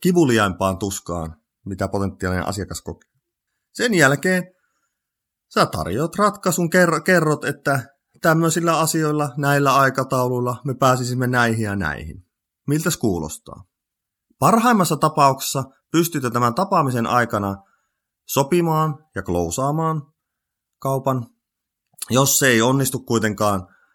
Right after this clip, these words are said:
siinä, niin kuitenkin sinulla on paljon parempi tieto, jonka jälkeen voit lähettää sitten sen sähköpostin ja sanoa, että "Hei, tästä puhuttiin,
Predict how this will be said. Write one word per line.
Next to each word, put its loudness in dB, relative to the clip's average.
siinä, 0
niin -2
kuitenkin 2
sinulla 0
on -2
paljon 0
parempi 0
tieto, -2
jonka 0
jälkeen 0
voit -2
lähettää -2
sitten -6
sen -4
sähköpostin -8
ja -8
sanoa, -6
että -10
"Hei, -2
tästä -6
puhuttiin, -6